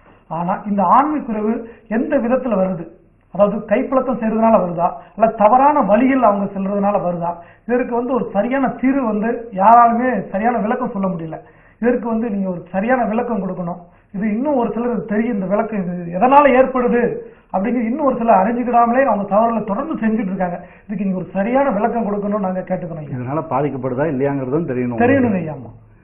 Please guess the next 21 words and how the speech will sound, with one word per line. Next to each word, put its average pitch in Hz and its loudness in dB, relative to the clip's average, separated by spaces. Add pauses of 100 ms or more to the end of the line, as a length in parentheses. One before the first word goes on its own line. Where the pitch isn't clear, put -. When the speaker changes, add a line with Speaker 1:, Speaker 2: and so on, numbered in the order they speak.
(520)
Speaker 2:
நான் 143 0
வந்து 160 -4
ஒவ்வொரு 156 -2
நிகழ்ச்சியிலுமே 147 -2 (720)
இதை 131 0
பற்றிய 151 -4
விளக்கங்களை 143 -2
அதிகபட்சமா 127 -6
நான் 123 -8
சொல்லி 120 -6
வந்துட்டு 113 -8
இருக்கேன். 101 -16 (760)
ஏன்னா 147 0
இந்த 143 0
பலகீனம் 165 0
அப்படிங்கிறது 139 -2
வந்து 131 -2 (480)
தவறு 156 0
செய்யாதவர்களுக்கு 139 0
ஆண்மை 156 -2
குறைவு 139 -4